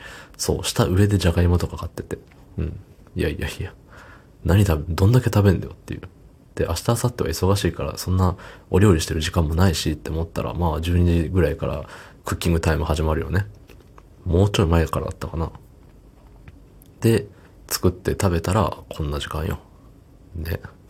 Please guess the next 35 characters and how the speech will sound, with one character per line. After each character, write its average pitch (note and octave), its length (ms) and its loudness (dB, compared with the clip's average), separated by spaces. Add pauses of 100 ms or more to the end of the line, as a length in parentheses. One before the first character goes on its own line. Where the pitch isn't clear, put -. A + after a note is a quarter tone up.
(1500)
い D#2+ 60 -6
や、 E2 60 -2
い D#2+ 80 -2
い E2 60 -4
加 F#2 120 0
減 F2 120 4
休 E2 240 2
み G#2+ 80 4
の G#2 280 6
時 F#2+ 140 0
間、 F#2 320 4
休 F2+ 220 0
み A#2 60 4
の A2 80 2
日 A2 100 2
の G#2+ 360 2 (1400)
夜 G2+ 260 8
の - 300 -4 (160)
迎 F2 280 2
え E2+ 60 2
方 E2+ 240 -4
を D#2 100 -4
ね、 D#2 220 -4 (920)
ち - 80 -8
ゃ E2+ 40 2
ん - 20 0
と F2 100 -4
し - 60 -4
た - 100 2
い - 40 6
も E2 120 0
ん C#2+ 40 -4
で - 100 -8
す - 120 -14
ね。 C#2+ 160 -10